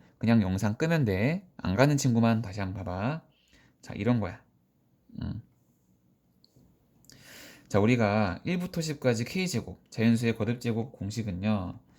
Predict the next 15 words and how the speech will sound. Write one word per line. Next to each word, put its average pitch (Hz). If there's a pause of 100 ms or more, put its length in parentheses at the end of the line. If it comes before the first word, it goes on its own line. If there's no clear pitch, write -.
(320)
자, 90
육분의, 113 (420)
자, 117
십이니까 151
십 165
집어넣고, 104
얘보다 101
일 160
큰 151
거 143
집어넣고, 110
둘 117
더한 117
거를 113
집어넣잖아. 101